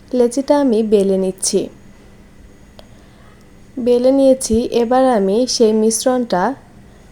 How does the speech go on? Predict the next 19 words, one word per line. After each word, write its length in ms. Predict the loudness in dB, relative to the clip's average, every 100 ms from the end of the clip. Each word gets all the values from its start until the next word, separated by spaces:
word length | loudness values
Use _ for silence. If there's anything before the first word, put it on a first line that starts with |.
| -20 -14 -4 -2
এটার 240 | 0 0 0
মধ্যে 260 | 0 0 0
দিয়ে 180 | 0 0 2
মুখটা 280 | 0 -2 -8 -8 -4
খুব 160 | -4 -4 -6
ভালোভাবে 560 | -2 0 0 -2 0 0 0
সিল 200 | -2 -4 -2
করে 160 | -2 -2
দিচ্ছি। 340 | -6 -6 -4 -4 -6 -14 -20 -20 -8 -4
মুখটা 240 | -2 2 2
অবশ্যই 520 | 2 -4 0 2 2 -2 -8
ভালোভাবে 580 | -6 0 0 0 -2 -2 -2 -2
সিল 180 | -4 -4
করে 160 | -2 -2 -4
দিতে 180 | -6 -4
হবে। 220 | -4 -4 -6 -10 -20 -20 -20 -20 -4 -2
এবার 200 | 0 0 0
আমি 140 | 0 -2
এটা 160 | 0